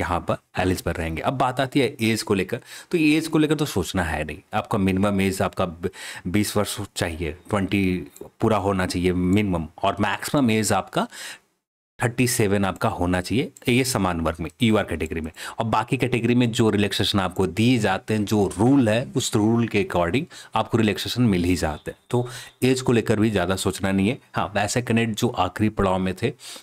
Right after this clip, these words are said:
उनका एज यहाँ पर निकल चुका है, तो, तो कोई ऑप्शन नहीं है। यहाँ पर जो एज काउंट किए जाएंगे, एक जैन दो हज़ार तेईस से ही काउंट किए जा रहे हैं, और किसी भी तरह का रिलैक्सेशन भी नहीं देने दिया जा रहा है, तो यहाँ पर रिलैक्सेशन की भी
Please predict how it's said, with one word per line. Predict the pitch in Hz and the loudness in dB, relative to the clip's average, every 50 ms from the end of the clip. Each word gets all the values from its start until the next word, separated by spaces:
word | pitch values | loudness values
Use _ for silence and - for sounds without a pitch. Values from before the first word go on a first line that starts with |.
| _ _ - | _ _ -4
उनका | 107 101 95 - | -2 0 0 2
एज | 104 95 92 95 98 92 95 | 2 4 4 4 2 2 2
यहाँ | 92 85 87 87 | 2 2 0 0
पर | 87 - 92 | 0 0 0
निकल | 92 90 - - 104 101 | 0 0 0 0 -2 -2
चुका | - - 90 92 | -2 -4 -4 -4
है, | 92 | -4
तो, | 92 - - 247 - _ _ _ _ _ _ _ _ _ _ _ _ _ _ _ _ _ _ _ - | -4 -4 -6 -6 -6 _ _ _ _ _ _ _ _ _ _ _ _ _ _ _ _ _ _ _ -14
तो | - | -12
कोई | 120 - - 110 104 | -6 -2 0 2 2
ऑप्शन | 95 - 85 - - - 95 | 2 0 -2 -2 -4 -2 -2
नहीं | 92 87 92 104 113 120 | 0 0 0 0 2 0
है। | 127 139 - - - - - - - - | 0 -2 -4 -10 -14 -14 -14 -8 -6 -4
यहाँ | 95 87 98 98 95 - - | -2 -2 -2 -2 -2 -2 -2
पर | 113 104 | -2 -2
जो | 95 - 117 110 - | 0 0 -2 0 0
एज | 104 104 101 - | 0 0 0 0
काउंट | - 95 90 95 90 85 | -2 -2 -2 -2 -2 0
किए | - 98 92 | 0 0 0
जाएंगे, | 87 92 87 95 110 - - | 2 0 0 0 0 0 0
एक | 104 104 107 95 98 | 0 -2 -2 -2 -2
जैन | - - 92 90 | -2 -2 0 0
दो | 90 90 | 0 0
हज़ार | 90 95 92 | 0 0 0
तेईस | - - 98 95 95 | 0 0 -2 0 0
से | - 113 | 0 0
ही | 117 | 0
काउंट | 110 113 110 113 110 | 0 0 0 0 0
किए | - 117 107 | 0 0 0
जा | 101 101 92 | 2 2 0
रहे | 92 104 | 0 0
हैं, | 127 143 - - - - - | -2 -4 -6 -12 -16 -8 -4
और | - 120 123 | -4 -2 0
किसी | - 120 120 - 120 120 | 0 0 0 2 2 2
भी | 120 | 2
तरह | 123 113 104 101 | 2 0 0 0
का | - 101 | 0 2
रिलैक्सेशन | 98 98 95 90 - - 98 87 - 98 95 92 | 2 2 2 2 0 -2 -2 -2 0 0 0 2
भी | 101 131 185 - _ - 95 | 2 0 -2 -4 _ -2 2
नहीं | 98 98 90 85 - 95 95 87 | 2 2 2 2 0 0 0 0
देने | 80 85 82 87 101 123 - - - - - 104 | 0 0 2 0 0 -2 -4 -10 -12 -8 -4 -2
दिया | 95 104 95 92 | 0 2 2 2
जा | 87 85 85 | 2 0 0
रहा | 85 87 90 | 0 0 0
है, | |
तो | 90 - 151 | 0 0 0
यहाँ | 135 110 98 101 | 2 2 0 0
पर | 101 104 | 0 0
रिलैक्सेशन | 104 95 95 90 - 101 - - 95 | 0 0 0 0 -2 -4 -2 -2 -2
की | 92 - 104 | -2 0 0
भी | 90 - | 0 0